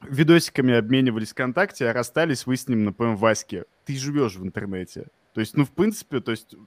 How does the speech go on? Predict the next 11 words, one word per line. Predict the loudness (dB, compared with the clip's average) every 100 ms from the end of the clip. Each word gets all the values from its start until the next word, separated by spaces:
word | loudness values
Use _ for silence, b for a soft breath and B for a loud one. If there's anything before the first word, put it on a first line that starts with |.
| _
если | -4 -4 -8
всё | -8 0
это | 0 2 -4
объединить | -4 -8 -10 -8 -4 -4 -4 -10
вместе, | -6 -2 -2 -6 -12 -10
ну, | -12 -8
ты | -6 -6 -2
в | 0
этом | 0 0 -2
интернете | -4 -4 -4 -4 -4
живёшь. | -6 -4 0 2 0